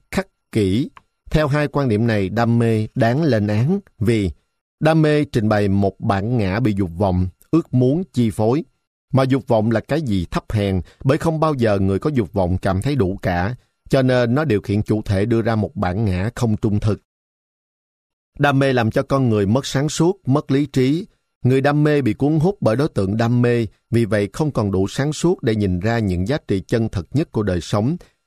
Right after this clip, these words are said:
Thí dụ trong thái độ si vọng tình yêu, nhiều cá nhân đã làm các hành vi phản đạo đức như dối chồng, dối vợ, thậm chí có người chọn cách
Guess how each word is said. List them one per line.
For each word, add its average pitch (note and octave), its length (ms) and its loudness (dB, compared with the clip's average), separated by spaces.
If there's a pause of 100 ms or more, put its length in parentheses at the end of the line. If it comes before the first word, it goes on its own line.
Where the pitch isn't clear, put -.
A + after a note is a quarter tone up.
(120)
Thí F#3 140 2
dụ A2+ 200 2
trong B2+ 360 0
thái D#3 220 -2
độ F#2+ 400 0 (160)
si C3+ 280 0
vọng F#2+ 220 -2
tình F#2+ 240 -2
yêu, A#2+ 300 0 (280)
nhiều C3 160 4
cá F3 120 0
nhân D3+ 280 0
đã B2+ 80 0
làm G#2+ 260 0
các - 180 -6
hành F#2+ 180 -2
vi A2+ 200 0
phản G2 300 -4
đạo F2+ 160 -2
đức C3+ 220 0
như A2+ 340 0
dối A#2+ 300 0
chồng, F2+ 320 0
dối G#2 140 -2
vợ, F#2+ 340 0 (280)
thậm A2+ 220 0
chí D#3 140 -2
có F#3+ 140 -2
người G#2+ 240 0
chọn F#2 340 -2
cách - 160 -6